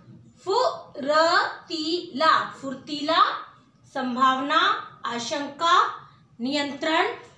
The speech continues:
सफुर्ती, सफुर्ती, भ्रमण, चिकित्सक, चिकित्सक, विभिन्न, विभिन्न, ठीक है।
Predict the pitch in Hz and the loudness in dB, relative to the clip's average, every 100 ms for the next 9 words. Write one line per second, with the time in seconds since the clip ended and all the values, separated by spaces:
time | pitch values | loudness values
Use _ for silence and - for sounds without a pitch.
0 | - - - 359 403 440 - - _ - | -20 -20 -6 2 4 2 -2 -12 _ -6
1 | 302 311 339 339 - 381 392 370 - - | -2 -2 -4 -8 -10 -2 0 -2 -4 -10
2 | - 277 262 - 359 415 - - - _ | -8 -8 -8 -2 0 0 -4 -14 -20 _
3 | _ - 196 247 254 277 320 392 480 - | _ -16 -4 0 2 4 2 2 -4 -12
4 | - - - _ - - - 370 453 480 | -20 -20 -20 _ -20 -18 -2 2 2 0
5 | - - _ 381 440 - - - _ - | -10 -20 _ -2 -2 -2 -10 -20 _ -2
6 | 339 370 440 - - 330 311 330 339 - | 2 4 2 0 -6 0 2 2 0 -2
7 | 370 302 - - 311 269 339 - - - | 0 0 -2 -12 -14 -10 -8 -10 -12 -4
8 | 381 320 - - _ _ _ _ 220 381 | 0 0 -2 -16 _ _ _ _ 0 0
9 | - - - 254 233 302 359 381 - 247 | 0 -4 -16 -12 -6 0 0 -2 -6 -6
10 | 285 370 285 - 240 262 208 349 339 247 | 2 2 2 -2 -8 -6 0 2 2 -2
11 | - - _ _ - 320 320 403 | -10 -20 _ _ -8 -6 0 2